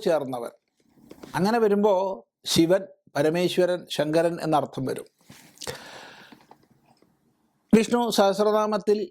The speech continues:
അനേക ശിവപര്യായങ്ങൾ നമ്മൾ ഇതിനകം ശ്രദ്ധിച്ചിട്ടുണ്ട്, ഇനിയും വരാൻ പോകുന്നുണ്ട്. അതുപോലെ തന്നെ ശിവസഹസ്രനാമത്തിൽ അനേകം വിഷ്ണു പര്യായങ്ങളുമുണ്ട്. ശിവനും വിഷ്ണുവും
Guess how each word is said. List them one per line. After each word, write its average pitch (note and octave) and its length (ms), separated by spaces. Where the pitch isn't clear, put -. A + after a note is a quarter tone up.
അനേക G#3 520
ശിവപര്യായങ്ങൾ F#3+ 880
നമ്മൾ F3+ 260
ഇതിനകം F3 380
ശ്രദ്ധിച്ചിട്ടുണ്ട്, E3+ 880
ഇനിയും F3+ 260
വരാൻ D#3 280
പോകുന്നുണ്ട്. E3+ 480
അതുപോലെ B3 440
തന്നെ C4+ 160
ശിവസഹസ്രനാമത്തിൽ A3 1160
അനേകം G#3+ 360
വിഷ്ണു G#3 260
പര്യായങ്ങളുമുണ്ട്. F#3 920
ശിവനും F3+ 420
വിഷ്ണുവും F3 640